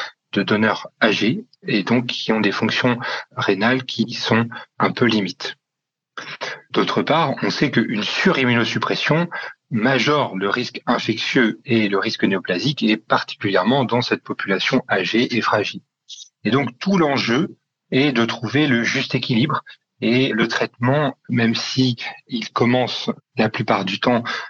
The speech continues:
de la même manière, il est très souvent personnalisé et adapté aux problématiques que l'on va observer lors du suivi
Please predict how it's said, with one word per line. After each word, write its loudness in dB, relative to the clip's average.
de 4
la 2
même 0
manière, 0
il 0
est 2
très 0
souvent 0
personnalisé 0
et -2
adapté 0
aux 0
problématiques -2
que 0
l'on 2
va 0
observer 0
lors 0
du -8
suivi -2